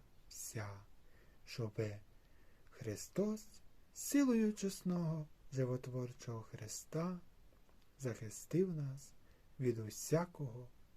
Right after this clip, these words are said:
зла. Бажаю всім миру і добра, і захисту від Господа Ісуса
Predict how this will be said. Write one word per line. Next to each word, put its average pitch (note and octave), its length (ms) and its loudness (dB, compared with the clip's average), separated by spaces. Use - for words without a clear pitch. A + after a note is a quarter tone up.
зла. G#2 580 -6
Бажаю G#2+ 520 -2
всім A3 480 2
миру A#3+ 680 8
і D3 180 0
добра, A#2 680 -4
і B2 120 2
захисту C#3+ 920 0
від A2+ 180 -2
Господа C#3+ 840 -2
Ісуса C3 840 -4